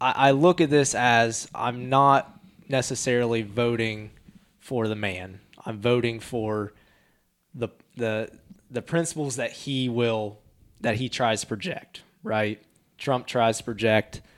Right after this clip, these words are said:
um, Judeo-Christian values. So in, in a way, I have to agree with, um, with Nelson on this. Um, but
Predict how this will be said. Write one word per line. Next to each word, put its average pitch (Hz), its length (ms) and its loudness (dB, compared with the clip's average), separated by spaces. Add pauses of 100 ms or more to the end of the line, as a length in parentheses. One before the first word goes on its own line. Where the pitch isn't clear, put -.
(220)
um, 101 380 -8 (100)
Judeo-Christian 110 960 0
values. - 580 -6 (880)
So 135 540 6
in, 156 160 2
in 156 180 4
a 147 60 8
way, 139 260 10
I 123 120 10
have 127 240 4
to 123 260 4
agree 123 380 2
with, 113 360 0 (600)
um, 104 400 -6 (100)
with 110 160 -2
Nelson 123 380 2
on 104 200 -2
this. 101 420 -4 (500)
Um, 110 420 -2 (560)
but 127 420 6